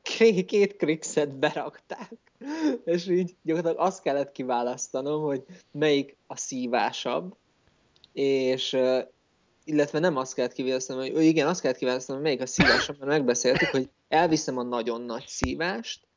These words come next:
akinek van a Denegra kettője, és akkor megpróbáljuk a Denegra egyeset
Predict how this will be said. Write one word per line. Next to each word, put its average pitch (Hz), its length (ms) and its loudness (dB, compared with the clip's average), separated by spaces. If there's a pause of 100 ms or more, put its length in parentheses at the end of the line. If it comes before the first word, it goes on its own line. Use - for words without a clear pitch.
akinek 131 360 -4
van 143 160 0
a 127 60 0
Denegra 120 540 -2
kettője, 139 760 -2 (400)
és - 160 -2
akkor 156 240 4
megpróbáljuk 147 800 2
a 156 60 0
Denegra 127 840 -2
egyeset 131 960 -2